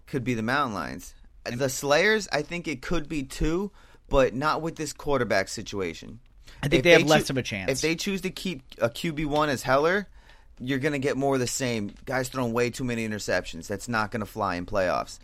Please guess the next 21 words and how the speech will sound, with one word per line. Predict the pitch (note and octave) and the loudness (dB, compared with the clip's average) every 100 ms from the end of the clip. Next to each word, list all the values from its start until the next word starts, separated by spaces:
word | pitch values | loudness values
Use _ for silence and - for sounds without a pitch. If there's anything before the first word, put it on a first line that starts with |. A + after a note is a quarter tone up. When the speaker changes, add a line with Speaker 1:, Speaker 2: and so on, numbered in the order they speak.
| - - | -20 -8
Speaker 1:
And | A2+ A2+ | -4 -2
then | G#2 | -4
Galindo, | F#2 A#2+ D#3 D#3 B2 | -2 0 0 2 2
yeah, | A#2+ B2+ C#3 | 2 0 0
he | C#3 | 0
might | D3 C#3 | -2 -2
have | B2+ | 0
had | B2+ | 0
a | G#2+ | 0
great | A#2 G#2+ F#2 | 0 0 0
game | A2+ C3 | -2 -2
last | D3+ D#3 - | -2 -4 -4
week, | E3 E3+ - - - - | -6 -8 -10 -20 -20 0
but | C#3+ C3 | 0 2
can | - | -2
he | C#3+ D3+ | -2 0
handle | C#3+ C3+ B2+ | 0 2 0
playoffs? | A2+ B2 C3+ A2 A#1+ - | 0 2 4 4 2 -2
I | |
mean, | A#2 B2 | -2 0
yes, | C#3 D3 F#3+ | 2 2 0